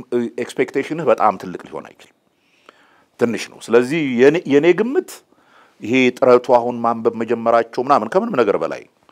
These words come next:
እ፣ ወደ ኋላ ሄደው እንትን ለማድረግ መሞከራቸው፣ እ፣ you know፣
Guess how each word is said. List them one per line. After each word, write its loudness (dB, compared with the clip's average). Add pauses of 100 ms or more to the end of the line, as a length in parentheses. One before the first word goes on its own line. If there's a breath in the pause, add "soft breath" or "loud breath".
(320 soft breath)
እ፣ -8 (600)
ወደ -6
ኋላ -2
ሄደው 2 (440)
እንትን -12
ለማድረግ -2
መሞከራቸው፣ -4 (1300 soft breath)
እ፣ -2 (1700 soft breath)
you -14
know፣ -8